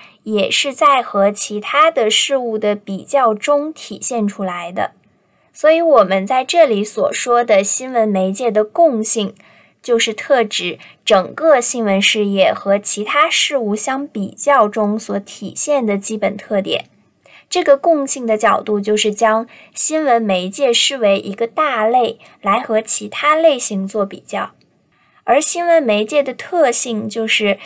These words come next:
在新闻媒介中一类媒介和另一类媒介比较中产生的一些不同，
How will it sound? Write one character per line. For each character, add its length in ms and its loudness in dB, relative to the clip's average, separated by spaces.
在 160 2
新 300 -2
闻 160 4
媒 200 2
介 220 0
中 460 0
一 220 0
类 300 6
媒 280 -2
介 300 -2
和 220 0
另 260 -2
一 180 2
类 300 6
媒 240 -6
介 220 -4
比 220 -12
较 300 2
中 320 0
产 320 -4
生 180 -4
的 100 -2
一 120 -4
些 220 -2
不 120 -4
同， 380 -10